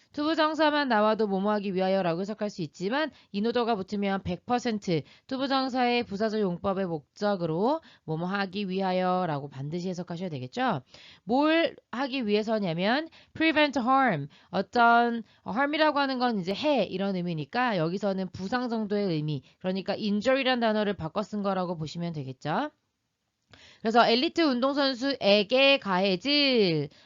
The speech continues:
어떤 해나 부상 같은 것들을 막기 위해서가 되겠고요. 후가 나온 걸로 보니까 주격관계 대명사로 관계사절은 형용사절이기 때문에 앞에 있는 athlete를 꾸며주는 거나 라고 할 수 있고요. 후 뒤에 동사가 나온 걸로 봐서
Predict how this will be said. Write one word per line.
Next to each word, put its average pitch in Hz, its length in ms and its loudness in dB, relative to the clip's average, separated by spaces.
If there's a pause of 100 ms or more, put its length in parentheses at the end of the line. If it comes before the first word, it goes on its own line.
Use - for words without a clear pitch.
어떤 202 260 -2
해나 285 240 2
부상 226 300 -2
같은 233 280 -4
것들을 226 360 0
막기 185 420 -4
위해서가 170 640 0
되겠고요. 170 580 -2 (280)
후가 330 260 4
나온 247 220 2
걸로 262 220 2
보니까 247 520 0
주격관계 233 580 -4
대명사로 180 880 -2 (220)
관계사절은 247 720 -2
형용사절이기 269 760 -2
때문에 220 500 -2
앞에 208 280 -2
있는 247 440 -2 (260)
athlete를 240 560 -4
꾸며주는 247 500 -4
거나 202 380 0
라고 175 200 -2
할 160 120 -2
수 151 140 -10
있고요. 220 460 0 (260)
후 320 240 0
뒤에 247 200 4
동사가 247 460 0
나온 226 240 0
걸로 214 220 0
봐서 175 440 0